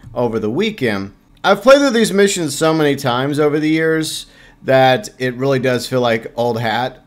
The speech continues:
And even if there was at one time, uh, replayability for me, it's just hard to really get back into them.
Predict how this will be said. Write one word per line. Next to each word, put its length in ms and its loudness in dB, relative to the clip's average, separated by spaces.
And 300 -6
even 240 -2
if 120 -4
there 120 -2
was 320 -2
at 160 -4
one 280 -6
time, 400 -6
uh, 180 -4
replayability 840 0
for 160 -6
me, 440 -4
it's 240 2
just 440 -2
hard 420 2
to 200 0
really 320 0
get 160 0
back 340 -2
into 360 -4
them. 400 -8